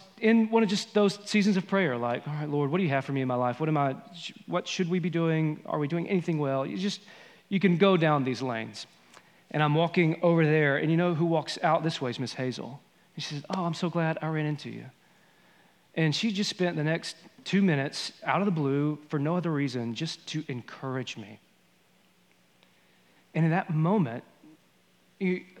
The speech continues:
that was a gift of grace from the Holy Spirit, from Miss Hazel to me. It's a gift of grace. We all have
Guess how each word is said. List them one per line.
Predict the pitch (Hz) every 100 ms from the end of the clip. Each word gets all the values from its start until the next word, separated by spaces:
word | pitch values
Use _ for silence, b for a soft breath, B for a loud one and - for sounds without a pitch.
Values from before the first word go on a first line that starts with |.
| - 233
that | 160 160 202
was | 170 151 143 135 - - - _ b b b _ _ _ - _ _
a | 120 -
gift | - 135 - -
of | - 135
grace | - 110 95 - - -
from | - 107
the |
Holy | 95 110 107
Spirit, | - 110 110 - _ _ _ _ -
from | 120 113
Miss | 110
Hazel | 107 101 107 101 -
to | 113
me. | 107 104 139 _ _ _ _ _ _ _ _ _ _ _ _
It's | -
a |
gift | 175 165
of | 165
grace. | 170 147 - - _ _ _ _ _ _ _ _ _ _ _ _ B B B B -
We | 143
all | 151 147
have | 135 143 123 110